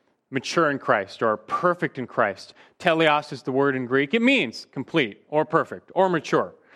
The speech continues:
And the idea is it's just something that has achieved its desired end, its designed end or goal. Something is complete when it reaches its goal. And so for the Christian,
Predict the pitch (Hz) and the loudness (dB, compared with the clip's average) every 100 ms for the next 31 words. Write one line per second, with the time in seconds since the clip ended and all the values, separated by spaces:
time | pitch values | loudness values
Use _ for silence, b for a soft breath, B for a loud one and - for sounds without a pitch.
0 | b b b b b b _ _ 185 185 | b b b b b b _ _ 2 4
1 | 208 220 170 - 156 175 - 247 247 240 | 4 2 0 -4 -4 -4 0 0 0 0
2 | 214 185 190 165 151 - - 240 247 180 | 2 2 2 0 -6 -8 -6 0 2 2
3 | 147 147 139 _ 151 117 139 147 160 170 | 2 -2 -2 _ -4 0 0 2 2 0
4 | 156 - _ - 135 135 110 92 - _ | -2 -6 _ -2 0 0 -6 -12 -20 _
5 | _ _ _ _ _ - 117 - 147 117 | _ _ _ _ _ -20 -20 -4 -2 0
6 | 139 139 143 139 127 - 135 127 113 110 | 0 0 0 -2 -6 -4 -2 -2 -4 -4
7 | 123 117 101 92 _ _ B B B - | 0 0 0 -6 _ _ B B B 0
8 | 185 190 190 156 - 147 - - 196 185 | 0 2 -2 -2 -6 -8 -8 -2 2 2
9 | 156 147 131 123 120 120 151 156 156 131 | 0 -2 -2 -2 -8 -2 -2 0 -2 -2
10 | 123 - 117 90 87 _ _ _ _ _ | -4 -2 -4 -4 -10 _ _ _ _ _
11 | _ _ _ _ _ _ - 127 151 214 | _ _ _ _ _ _ -14 -6 -2 0
12 | 220 - - 269 - - 101 | -2 -2 -2 -2 -2 -4 -6